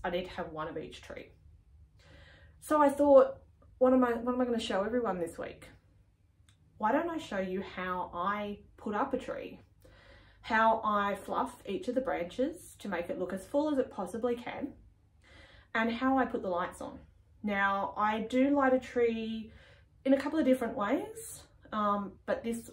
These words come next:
way that I'm gonna show you today is probably the most common way that I do do it. So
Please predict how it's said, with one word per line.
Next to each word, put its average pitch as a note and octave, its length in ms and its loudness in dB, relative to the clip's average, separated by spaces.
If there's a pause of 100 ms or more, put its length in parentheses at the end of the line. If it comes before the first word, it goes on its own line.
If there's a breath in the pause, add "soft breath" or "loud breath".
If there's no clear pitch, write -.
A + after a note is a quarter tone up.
way G3+ 340 0
that F#3 80 0
I'm F#3 140 -2
gonna F3+ 160 0
show F3+ 160 -4
you E3+ 160 -2
today F3 360 -2
is F3 100 -4
probably A3 420 0
the F3 80 -2
most E3 320 -6
common E3 340 -12
way D#3 140 -8
that D#3 100 -10
I D#3 100 -6
do - 140 -14
do - 140 -12
it. - 100 -14 (2000 soft breath)
So D4+ 460 4